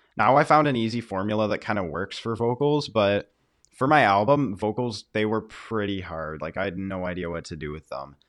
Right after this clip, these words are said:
how to make them sound better. But hardest, I would say drums, because I did kind of try to emulate the sound from Pure Holocaust by Immortal by, like, scooping the mids out of the snare.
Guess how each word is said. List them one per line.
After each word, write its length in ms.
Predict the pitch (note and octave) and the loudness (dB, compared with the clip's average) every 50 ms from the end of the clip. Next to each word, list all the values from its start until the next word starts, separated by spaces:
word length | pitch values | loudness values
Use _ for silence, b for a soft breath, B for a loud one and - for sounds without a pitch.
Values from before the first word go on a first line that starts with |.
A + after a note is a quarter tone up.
| _ _ - | _ _ -6
how 80 | F#2 | -6
to 60 | F2+ | -4
make 160 | E2+ F2 E2 - | -4 -6 -6 -8
them 120 | F2+ E2+ | -8 -10
sound 280 | - - E2 D#2+ D#2+ D#2+ | -8 -8 -6 -6 -4 -4
better. 340 | F2+ F#2 G#2 G#2+ G#2+ B B B B B B B - | -2 -2 -2 -2 -4 B B B B B B B 0
But 340 | A#2+ A2+ A2 A2 A2 A2 - _ _ _ _ _ _ _ _ - | 2 4 4 4 2 0 -6 _ _ _ _ _ _ _ _ -8
hardest, 540 | - - A2 B2 C#3+ D#3+ E3+ E3 - - - _ - | -4 0 2 2 4 2 2 0 -4 -12 -10 _ -2
I 140 | G#2 G#2+ | 0 0
would 200 | G#2+ G#2+ A2+ G#2 | 0 0 -2 -4
say 280 | - - - G#2+ G#2 G2+ | -4 -4 -2 -2 -2 -2
drums, 840 | E2+ F2 F2+ F#2 E2 F2+ E2+ D#2+ D2+ D2 C#2 C#2+ D#2 - - - - _ _ _ _ - | -4 -6 -8 -8 -6 -6 -4 -4 -6 -6 -8 -10 -12 -12 -14 -18 -20 _ _ _ _ -10
because 540 | A2 G#2+ - A#2+ A2+ A2 G#2 G#2 G2+ - b b b b b b b b b b b b b b _ _ | -10 -4 0 0 2 2 2 0 -2 -6 b b b b b b b b b b b b b b _ _
I 140 | - A#2+ A#2+ | 2 2 2
did 340 | A2 F#2 B2 C3+ E3+ F3+ F3 | 2 2 2 2 2 2 0
kind 240 | - - A2 G#2+ A#2 | -2 0 0 0 0
of 80 | A2 | -2
try 300 | - - - G2+ G2+ G#2 G2+ | -4 -2 0 2 2 2 0
to 180 | - - - | -2 -6 -6
emulate 600 | - F2 F2+ F#2+ F#2+ F#2+ G2 G2 G2 E2+ - - _ _ _ _ _ _ - | -6 -6 -4 -4 -2 0 0 0 0 -2 -4 -8 _ _ _ _ _ _ -18
the 400 | F2 E2+ - G2 F#2+ F#2 F#2 F#2 | -12 -8 -4 -2 -2 -2 -2 -2
sound 440 | F2+ - - F2+ E2+ E2+ F2 F2+ F2+ | -4 -4 -4 -2 -2 -2 -2 -4 -6
from 180 | - - F#2 F2+ | -6 -8 -8 -6
Pure 220 | - F#2+ F#2 F#2 | -6 -6 -6 -4
Holocaust 480 | E2+ E2 D#2+ F2 - F#2+ F2 F2 - - | -4 -4 -6 -6 -4 -4 -4 -4 -4 -4
by 140 | F#2 E2+ E2+ | -4 -4 -4
Immortal 580 | E2+ E2 E2 D#2+ E2 F2 F#2 F#2+ G2+ - _ _ _ _ _ _ _ _ | -4 -4 -6 -4 -4 -4 -4 -4 -6 -8 _ _ _ _ _ _ _ _
by, 60 | F#2 | -4
like, 160 | F#2 G2 F#2+ - | -4 -4 -4 -6
scooping 420 | - - - G2 - G#2 G2 F#2+ | -8 -6 -6 -6 -4 -4 -4 -4
the 60 | F2+ | -4
mids 300 | E2 D#2 D#2+ E2+ E2 - - - - | -4 -4 -6 -6 -6 -10 -12 -10 -8
out 140 | E2+ E2 | -8 -8
of 100 | E2+ D#2 | -8 -8
the 80 | - F#2 | -10 -10
snare. 580 | - - - D#2+ D#2 D#2 E2 F2+ F#2+ G2+ b | -10 -10 -8 -8 -6 -6 -4 -4 -4 -6 b